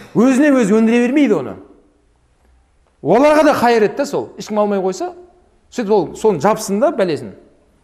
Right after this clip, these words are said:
Одан гөрі басқа кәсіпке кетеді да олар ше бір. «Е, қой, мына арақ ешкім ішпей қойды. Қой енді басқа кәсіппен айналысайын, неде пайда жоқ өзі», — деп үмітін сөндіріп тастаңыздар деп жатқаным ғой.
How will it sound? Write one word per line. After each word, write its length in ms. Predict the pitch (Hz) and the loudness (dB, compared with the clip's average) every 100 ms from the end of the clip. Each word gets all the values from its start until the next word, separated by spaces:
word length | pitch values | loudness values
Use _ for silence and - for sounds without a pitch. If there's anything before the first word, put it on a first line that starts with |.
| _ _ _ _ | _ _ _ _
Одан 260 | 196 302 294 | 0 2 2
гөрі 100 | 208 | 2
басқа 280 | 240 240 214 | 0 -2 -4
кәсіпке 320 | 226 - 185 | -4 -4 -8
кетеді 240 | 156 - | -8 -6
да 40 | 220 | -6
олар 180 | 175 208 | -4 -6
ше 160 | 151 107 | -10 -12
бір. 160 | 98 _ _ _ _ - | -16 _ _ _ _ -4
«Е, 100 | 208 | -2
қой, 180 | 240 | 0
мына 160 | 190 147 | 0 0
арақ 220 | 175 - | 0 -2
ешкім 240 | - - 165 | -10 -14 -14
ішпей 240 | - 165 | -10 -6
қойды. 320 | 165 202 135 - - _ _ _ _ _ _ - _ _ _ _ _ _ | 0 0 -2 -10 -20 _ _ _ _ _ _ -20 _ _ _ _ _ _
Қой 180 | 170 147 | -2 -2
енді 140 | 113 | -2
басқа 280 | 147 170 165 160 | -2 -2 -4 -6
кәсіппен 420 | 156 - 151 147 | -8 -6 -4 -4
айналысайын, 460 | 151 147 180 165 | -4 -4 -2 -2
неде 180 | 135 139 | -2 -2
пайда 300 | 131 147 165 | -2 -2 0
жоқ 220 | 170 180 151 | 2 2 0
өзі», — 60 | 131 | -4
деп 80 | 104 - - - _ - _ _ _ | -8 -12 -20 -20 _ -20 _ _ _
үмітін 380 | 165 196 190 170 | 2 2 2 -2
сөндіріп 340 | - 190 180 - | 0 0 0 -4
тастаңыздар 400 | - 180 175 147 | -6 -4 -2 -2
деп 140 | 147 147 | -4 -6
жатқаным 360 | - 147 180 | -6 -6 -4
ғой. 200 | 165 101 | -4 -4